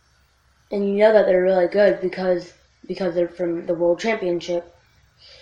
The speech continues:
They're from kids or people who, um,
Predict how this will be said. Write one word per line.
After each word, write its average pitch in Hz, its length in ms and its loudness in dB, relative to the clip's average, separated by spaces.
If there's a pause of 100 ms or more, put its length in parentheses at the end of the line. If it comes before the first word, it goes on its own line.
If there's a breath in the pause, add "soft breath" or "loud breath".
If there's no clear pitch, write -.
(480 loud breath)
They're 190 480 0
from 185 360 -4
kids 202 540 -4 (280)
or 175 260 -4
people 180 580 -4 (120)
who, 185 280 -2
um, 170 360 -6